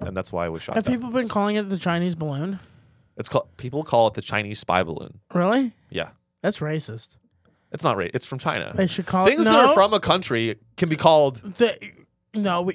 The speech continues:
Speaker 2: people got in trouble for calling it the Chinese virus or the
Speaker 1: China virus.
Speaker 2: the Wuhan virus. It is the balloon, the spy balloon.
Speaker 1: These, these
Speaker 2: The,
Speaker 1: spy balloon.
Speaker 2: once the spy balloon left China,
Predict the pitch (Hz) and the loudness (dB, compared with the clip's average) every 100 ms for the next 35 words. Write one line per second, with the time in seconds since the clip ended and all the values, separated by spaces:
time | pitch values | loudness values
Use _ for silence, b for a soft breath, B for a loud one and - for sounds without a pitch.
0 | - 170 214 208 196 180 190 175 170 160 | -8 -4 -4 -4 -4 -4 -4 -4 -6 -8
1 | 160 170 160 156 147 165 143 151 143 131 | -6 -4 -4 -4 -6 -6 -6 -6 -6 -6
2 | 135 151 135 123 - - 160 147 139 135 | -6 -6 -8 -12 -12 -6 -6 -4 -6 2
3 | 123 107 98 95 98 - 170 151 147 135 | 2 4 2 0 -2 -4 -2 0 -2 -8
4 | 135 156 180 175 147 131 117 113 - - | -8 -2 0 0 -2 -6 -6 -10 -12 -18
5 | _ _ _ _ _ _ 185 220 190 202 | _ _ _ _ _ _ 2 4 4 2
6 | 233 - _ _ _ _ 185 160 170 180 | -2 -12 _ _ _ _ -10 -2 0 2
7 | 202 147 113 117 143 - 165 120 107 95 | 2 0 -2 -6 -4 -2 -2 -2 -8 -12
8 | - - _ 113 113 120 - - 135 143 | -16 -20 _ -14 -8 -6 -6 -6 -6 -4
9 | 123 220 247 117 120 131 226 190 233 285 | 2 4 6 4 0 0 0 2 0 -2
10 | - 269 302 269 - 208 214 214 202 190 | -2 0 2 -2 0 4 4 2 0 0
11 | 165 165 208 220 - 180 180 151 127 | -2 0 0 0 -2 0 0 -2 -6